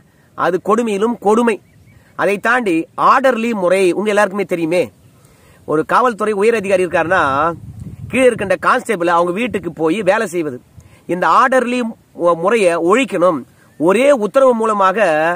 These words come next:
காவல்துறையில் இருக்கின்ற உயர் அதிகாரிகளும் முதலமைச்சரும் வந்து பாத்தீங்கன்னா இதை தீர்த்திடலாம். ஆனா என்னமோ தெரியல, பல உத்தரவுகள் போட்டாலும் இன்னும் ஆர்டர்லி முறையில உயர் அதிகாரிகள் வீட்டுல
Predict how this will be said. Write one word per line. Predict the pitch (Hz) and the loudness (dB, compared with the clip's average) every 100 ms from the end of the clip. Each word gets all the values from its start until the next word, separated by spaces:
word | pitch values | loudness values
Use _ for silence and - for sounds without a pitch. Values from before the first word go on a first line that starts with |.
| 180 _ _ | -6 _ _
காவல்துறையில் | - 202 262 226 220 202 | -2 0 0 0 -4 -4
இருக்கின்ற | 185 180 165 143 165 | -4 0 2 2 2
உயர் | 240 233 | 2 2
அதிகாரிகளும் | 208 196 165 160 180 | 0 0 0 -2 -2
முதலமைச்சரும் | 147 180 240 196 196 214 | -2 0 0 0 -2 -2
வந்து | 185 175 | -2 -2
பாத்தீங்கன்னா | 165 151 175 175 143 | -2 -2 -2 0 -2
இதை | 151 143 | -4 -4
தீர்த்திடலாம். | 247 202 165 156 - - - | -4 -2 0 0 -2 -8 -12
ஆனா | - 160 160 160 | -4 -2 0 -2
என்னமோ | 214 220 262 | 0 2 2
தெரியல, | 202 185 170 170 _ - | 0 -2 -2 -2 _ -2
பல | 190 262 | 0 2
உத்தரவுகள் | 226 233 285 240 220 185 | 0 0 0 0 -4 -4
போட்டாலும் | 208 180 175 254 185 - - _ | -2 0 0 0 -4 -8 -20 _
இன்னும் | 147 220 247 185 - 139 | -6 0 0 -2 -2 0
ஆர்டர்லி | 226 254 233 247 226 - 180 | 2 2 0 -4 -6 -4 -2
முறையில | 214 196 214 147 - _ - _ | 0 2 2 0 -4 _ -20 _
உயர் | 156 240 254 | 0 2 2
அதிகாரிகள் | 226 226 202 175 | 0 0 -2 -2
வீட்டுல | 214 165 | -4 -2